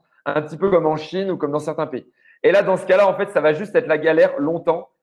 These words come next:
Et l'effet que je vous ai donné avant va exister, mais sera atténué.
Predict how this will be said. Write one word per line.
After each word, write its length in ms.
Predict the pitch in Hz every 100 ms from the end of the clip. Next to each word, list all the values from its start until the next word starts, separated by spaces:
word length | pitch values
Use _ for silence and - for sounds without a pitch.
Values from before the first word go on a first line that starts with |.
| -
Et 80 | 156
l'effet 320 | 175 185 208
que 60 |
je 80 | 170
vous 60 | 175
ai 40 |
donné 200 | 165 170
avant 420 | 165 160 190 190 - _
va 160 | 139 165
exister, 340 | 160 170 214
mais 100 | 180
sera 180 | - 160
atténué. 400 | 160 165 143 107